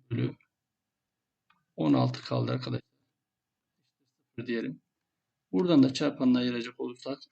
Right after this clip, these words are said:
x artı üç bölü dört eksi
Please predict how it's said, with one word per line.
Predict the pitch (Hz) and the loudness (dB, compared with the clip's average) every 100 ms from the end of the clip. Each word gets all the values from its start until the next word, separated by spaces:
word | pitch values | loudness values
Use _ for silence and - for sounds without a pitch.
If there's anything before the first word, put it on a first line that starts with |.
| _ - | _ -16
x | 147 139 | -8 -4
artı | 123 - | -4 -6
üç | _ _ _ - | _ _ _ -12
bölü | 113 | -8
dört | 113 127 123 - _ _ _ _ _ _ _ _ _ | -4 -4 -6 -12 _ _ _ _ _ _ _ _ _
eksi | 143 135 127 - 135 131 | 0 0 0 -6 -2 -2